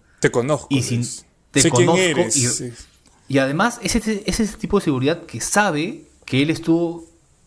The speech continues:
Speaker 2: inmiscuido en el, en el, en la muerte del, del mozo,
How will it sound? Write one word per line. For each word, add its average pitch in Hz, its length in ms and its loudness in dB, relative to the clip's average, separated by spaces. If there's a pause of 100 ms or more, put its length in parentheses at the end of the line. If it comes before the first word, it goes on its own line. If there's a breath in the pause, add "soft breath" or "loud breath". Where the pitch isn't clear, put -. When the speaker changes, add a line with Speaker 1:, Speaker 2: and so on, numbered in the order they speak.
(140)
Speaker 2:
inmiscuido 131 500 0
en 156 60 -4
el, 131 240 -4
en 110 80 -2
el, 104 260 -4
en 107 160 -8
la 107 80 -4
muerte 139 380 0
del, 113 320 -2
del 104 180 -6
mozo, 131 520 -2